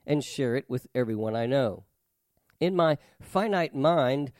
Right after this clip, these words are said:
I do not trust myself to come to a complete understanding of the infinite things of God. He is God, I am not, and I trust him. I might think I know someone very well, but only the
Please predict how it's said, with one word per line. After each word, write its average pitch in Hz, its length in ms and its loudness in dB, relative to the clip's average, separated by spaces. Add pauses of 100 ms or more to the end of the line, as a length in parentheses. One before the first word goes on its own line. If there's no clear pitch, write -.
(180)
I 143 100 2
do 147 140 0
not 180 220 0
trust - 340 -2
myself 120 540 -4
to 120 100 -10
come 180 300 -2
to 139 160 -8
a 131 60 -10
complete 170 500 -6
understanding 151 840 -4
of 135 120 -2
the 143 220 -6
infinite 175 580 -2
things 139 320 -4
of 123 140 -6
God. 113 440 -4 (540)
He 208 220 -2
is 139 160 0
God, 135 440 -2 (180)
I 113 160 -4
am 131 200 0
not, 139 460 -2 (580)
and 117 180 -4
I 120 120 -2
trust - 440 -2
him. 101 280 -4 (520)
I 175 160 0
might 131 240 0
think 135 280 -4
I 131 120 2
know 147 180 2
someone 147 440 0
very 151 280 0
well, 139 480 -2 (360)
but 135 160 0
only 180 340 2
the 139 300 0